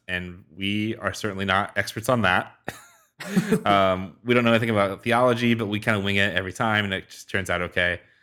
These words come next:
Um, and just like that, we're also not experts on climate science. So, um, just <laughs> like when it comes to theology, we're gonna do our best. Uh, we're going to, uh, not posture ourselves like we're know-it-alls because, like I've said, we're not.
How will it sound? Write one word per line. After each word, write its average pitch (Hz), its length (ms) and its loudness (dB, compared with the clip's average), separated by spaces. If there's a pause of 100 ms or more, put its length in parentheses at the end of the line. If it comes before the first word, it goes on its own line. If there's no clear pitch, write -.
(200)
Um, 95 420 -2
and 98 380 -4
just 120 240 -2
like 120 160 0
that, 113 320 2
we're 113 80 0
also 110 160 0
not 107 160 -2
experts 110 320 -2
on 92 140 -4
climate 120 280 -2
science. 120 420 -4 (160)
So, 101 640 -2
um, 95 400 -2
just - 240 -4
<laughs> - 0 -
like 143 260 6
when 165 140 2
it 156 60 0
comes 139 140 0
to 127 80 -6
theology, 120 480 2
we're 113 140 0
gonna 104 300 2
do 104 220 -2
our 135 80 0
best. 98 480 -2 (600)
Uh, 95 500 2
we're 101 120 -2
going 98 440 -4
to, 92 640 -4
uh, 90 400 0
not 101 400 -2
posture 170 420 -4
ourselves 156 520 -2
like 143 160 -4
we're 170 40 -2
know-it-alls 98 580 0
because, 107 440 -2
like 92 160 -2
I've 123 120 -2
said, 90 300 -2
we're 92 200 -4
not. 101 440 -4